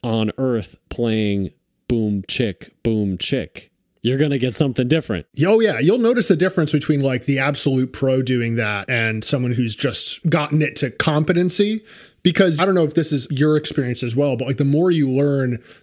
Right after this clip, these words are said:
Speaker 2: the more microscopic your sense of hearing becomes. And I feel like I had somewhat of a similar trajectory where I was, like,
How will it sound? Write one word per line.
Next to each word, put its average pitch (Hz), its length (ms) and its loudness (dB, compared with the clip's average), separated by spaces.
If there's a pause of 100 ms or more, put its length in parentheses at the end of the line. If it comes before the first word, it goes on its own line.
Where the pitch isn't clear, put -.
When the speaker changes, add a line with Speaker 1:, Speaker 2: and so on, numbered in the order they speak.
Speaker 2:
the 156 80 2
more 156 240 2
microscopic 143 1300 -2
your 135 600 2
sense 156 320 0
of 127 80 -2
hearing 143 400 2
becomes. 165 600 0
And 139 380 -2
I 185 100 2
feel 214 120 2
like 190 100 0
I 180 60 2
had 160 200 2
somewhat 160 340 2
of 147 60 2
a 139 40 -2
similar 147 360 2
trajectory 131 580 -2
where 120 400 -2
I 160 100 2
was, 151 240 0
like, 117 380 -4